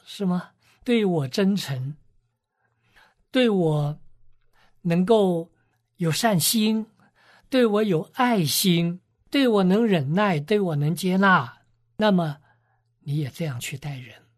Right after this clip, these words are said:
非常主动。他说这就是律法给我们所启示的最根本的道理。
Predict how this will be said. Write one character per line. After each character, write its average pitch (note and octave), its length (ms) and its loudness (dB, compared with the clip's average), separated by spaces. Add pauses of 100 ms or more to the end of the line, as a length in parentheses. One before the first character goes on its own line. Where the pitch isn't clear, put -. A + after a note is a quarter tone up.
(140)
非 - 180 -8
常 G3 220 -6
主 D#3 140 -12 (140)
动。 G#3+ 200 -10 (580)
他 A#3 140 -6
说 C4+ 160 0
这 D#4 200 -2
就 C4 120 2
是 A#3 120 -4
律 A#3 220 2
法 - 400 -8 (460)
给 G#3 200 2
我 A3+ 220 2
们 E3+ 200 2
所 D3 240 -4
启 - 420 -6
示 - 380 -4
的 D3+ 300 -10 (140)
最 F3+ 180 -6 (120)
根 G3 260 2
本 B2+ 220 -6
的 B2 100 -10
道 D3 240 -6
理。 - 320 -20